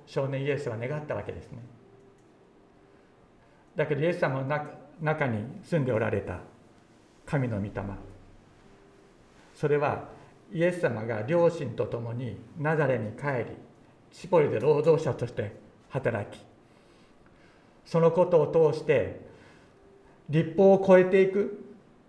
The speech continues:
せ-、全世界に福音が伝えられていく、そのための基礎の機関としてですね、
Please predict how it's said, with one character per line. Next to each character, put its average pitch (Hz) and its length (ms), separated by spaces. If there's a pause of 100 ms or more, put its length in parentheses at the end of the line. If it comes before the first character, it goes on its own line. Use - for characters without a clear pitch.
(200)
せ-、 - 220
全 202 280
世 180 180
界 156 240
に 113 180 (1500)
福 - 280
音 143 160
が 139 320 (420)
伝 151 120
え 143 60
ら 135 120
れ 131 60
て 131 180
い 117 60
く、 - 320 (3250)
そ 165 100
の 165 100
た 165 140
め 160 140
の 120 260 (1500)
基 - 60
礎 202 160
の 117 140
機 - 180
関 120 200
と 120 100
し - 60
て - 100
で - 120
す - 140
ね、 - 60